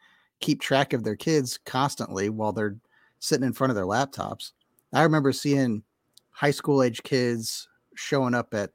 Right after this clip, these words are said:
uh, you know, Arby's when I was going to lunch from when I was at work during the day. So they were just hanging out at Arby's and they had their laptops up, but, you know, who knows what the hell they were,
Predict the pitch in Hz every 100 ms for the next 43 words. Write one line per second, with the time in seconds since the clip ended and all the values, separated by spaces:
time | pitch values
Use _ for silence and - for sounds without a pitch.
0 | - 107 104 104 101 113 135 127 98 104
1 | 117 104 117 113 - 120 110 87 110 127
2 | - - - _ _ _ _ - 143 -
3 | 117 101 - 117 104 113 87 82 170 107
4 | - 117 104 92 101 90 87 - 107 131
5 | 135 104 - - _ _ _ - 135 139
6 | 123 127 120 107 151 135 104 104 110 113
7 | 143 113 101 107 123 160 - 113 98 -
8 | 107 110 101 - _ - 107 85 95 170
9 | 151 143 117 - 101 107 104 95 95